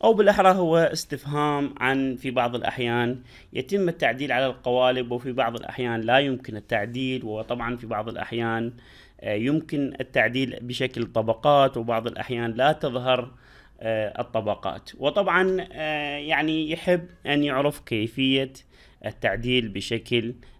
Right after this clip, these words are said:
مثالي وما هي الطريقة المثالية لتحميل القالب المناسب. طيب،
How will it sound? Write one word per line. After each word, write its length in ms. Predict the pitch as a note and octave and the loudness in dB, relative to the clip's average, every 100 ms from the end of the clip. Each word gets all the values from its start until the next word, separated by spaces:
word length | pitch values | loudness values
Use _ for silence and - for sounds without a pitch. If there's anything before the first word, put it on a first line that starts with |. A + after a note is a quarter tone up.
| - | -10
مثالي 680 | G2 G2+ C3+ D3+ F3 A3 - | -8 0 4 6 4 -4 -4
وما 340 | D3 D3+ D3 | -2 -2 0
هي 240 | C3+ C3 | 0 0
الطريقة 640 | A#2+ - A2+ B2 - B2 A#2 | 0 0 0 0 0 2 2
المثالية 840 | A2 G2+ - G#2+ G#2+ A2 A2 A2 | 0 -4 -2 -2 -2 -2 -2 -2
لتحميل 760 | - G2 - G2 - G#2 G2+ G2 | -4 -10 -12 -12 -6 -4 -4 -4
القالب 580 | G2 F2+ G2 F2+ G2 B2 | -6 -6 -6 -4 -2 -2
المناسب. 540 | C#3+ A#2+ E2+ E2+ - - _ _ - | -2 -2 -6 -10 -12 -18 _ _ 0
طيب، 260 | A#2+ E2 | 0 0